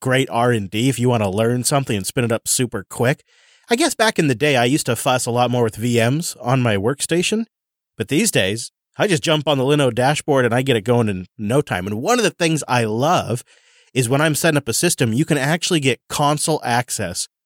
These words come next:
through an S S H session. They even just give you the command right there in the dashboard. You highlight that, copy that thing, paste it into your, uh, terminal. You hit that sucker in, and then you're actually, like, in an S S H session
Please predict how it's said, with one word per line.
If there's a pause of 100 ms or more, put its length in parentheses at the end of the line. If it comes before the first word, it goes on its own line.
(100)
through
an
S
S
H
session. (380)
They
even
just
give
you
the
command
right
there
in
the
dashboard.
You
highlight
that, (380)
copy
that
thing,
paste
it
into
your,
uh,
terminal. (480)
You
hit
that
sucker
in, (340)
and
then
you're
actually,
like,
in
an
S
S
H
session